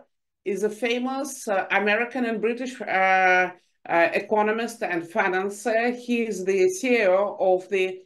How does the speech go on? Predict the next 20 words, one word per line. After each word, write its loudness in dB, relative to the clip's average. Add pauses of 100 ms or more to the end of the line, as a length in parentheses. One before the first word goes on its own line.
(160)
Heritage -2
Capital -2
Management. -4 (320)
He -4
worked 2
for -4
quite 0
a 0
while 0
in -4
Russia -4
until -2 (260)
he 0
was 4
denied 2
visa 0 (220)
and, 0 (240)
uh, -4 (300)
Russians, -2
uh, -2